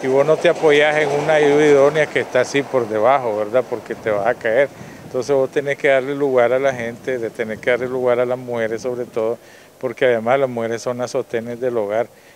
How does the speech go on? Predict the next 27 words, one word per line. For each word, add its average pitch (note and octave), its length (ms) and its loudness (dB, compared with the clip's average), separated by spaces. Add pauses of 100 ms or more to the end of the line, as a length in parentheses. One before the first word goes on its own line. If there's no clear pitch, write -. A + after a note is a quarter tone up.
(140)
Ellas A#2+ 240 2
son B2+ 160 -4
las C3 160 -6
que C3 180 -2
llevan A#2+ 300 0
la B2 140 -2
carga A#2+ 420 0
de A#2+ 100 2
la A2 140 -4
crianza A2 380 -4
de A2+ 100 -4
los G#2+ 220 -10
hijos, C3+ 400 -6 (400)
de A2+ 100 -4
hacer A#2 320 -2
todo C3+ 400 0
lo B2 240 -4
que B2 100 -8
son A#2+ 220 -10
los B2+ 180 -4
oficios B2 400 -10
domésticos, A#2+ 680 -10
pero A#2 220 -2
además A2 360 -4
de C3 60 -6
educarlos A#2 580 -4
también. G#2+ 360 -10